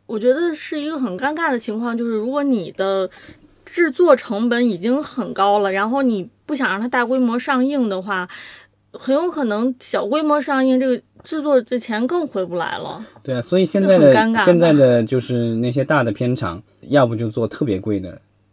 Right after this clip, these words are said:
Speaker 2: 一两亿，因为这些年的趋势就是说，呃，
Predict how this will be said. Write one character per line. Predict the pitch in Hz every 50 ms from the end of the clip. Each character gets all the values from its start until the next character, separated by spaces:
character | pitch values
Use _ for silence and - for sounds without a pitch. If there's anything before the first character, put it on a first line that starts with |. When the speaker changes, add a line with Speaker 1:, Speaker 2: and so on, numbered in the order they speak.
| _ _
Speaker 2:
一 | - 143 131
两 | 117 92 85 110
亿， | 135 143 110
因 | 113 147
为 | 175 180 180 - - - _ _ _ _ _ -
这 | - 185 156
些 | 151 147
年 | 131 113 110
的 | 117 117
趋 | - - 139 135
势 | 127 139 131 110
就 | 104 117 110
是 | 107 110 104
说， | - 113 117 120 - _ _ _ _ _ _ _ _
呃， | - 92 95 95 104 104 104 107 107 110 110 104